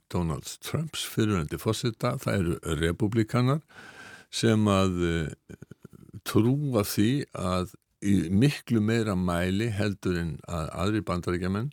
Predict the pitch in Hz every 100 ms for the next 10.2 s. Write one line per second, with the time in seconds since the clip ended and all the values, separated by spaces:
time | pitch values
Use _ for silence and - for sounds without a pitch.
0 | _ _ _ _ _ _ - 101 87 85
1 | 101 - - - 90 78 85 80 80 80
2 | 78 - _ _ - 95 80 - - -
3 | 78 73 80 113 170 - _ - - -
4 | _ _ _ _ _ _ - 95 92 87
5 | 80 - - 98 104 - 87 92 92 87
6 | 80 - 95 110 120 123 127 127 127 120
7 | 123 113 - 135 165 - _ - - -
8 | - - - _ _ _ - 139 101 90
9 | - - 104 107 104 101 101 95 98 95
10 | 90 87